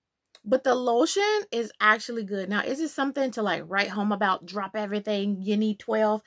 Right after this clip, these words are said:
No, it's not giving that vibe at all. But if you want a decently smelling, perfumey, um, lotion,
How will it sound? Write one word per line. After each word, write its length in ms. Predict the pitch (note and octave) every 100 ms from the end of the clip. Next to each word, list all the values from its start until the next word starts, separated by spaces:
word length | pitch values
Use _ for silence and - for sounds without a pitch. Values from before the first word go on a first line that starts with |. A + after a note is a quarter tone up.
| - - -
No, 120 | - - _
it's 180 | - D4+
not 180 | D4+ A#3
giving 240 | A3 F#3+
that 140 | F3+ E3
vibe 240 | D3+ -
at 100 | D3+
all. 320 | D3+ - F#3 - -
But 340 | G#3+ B3 - - _ _ _ _ _ _ _ _ _
if 140 | C4+
you 120 | D#4+ F4
want 140 | D#4+
a 40 |
decently 500 | B3+ C4 C#4+ C#4+ C#4
smelling, 480 | C#4 - A#3 A#3 A3+
perfumey, 960 | A3 A3 A3 A3 A3+ A#3 A#3+ A#3 A#3 A#3 -
um, 360 | F#3 D#3+ F3+
lotion, 720 | F#3 F#3 F3+ - A#3+ D4 E4+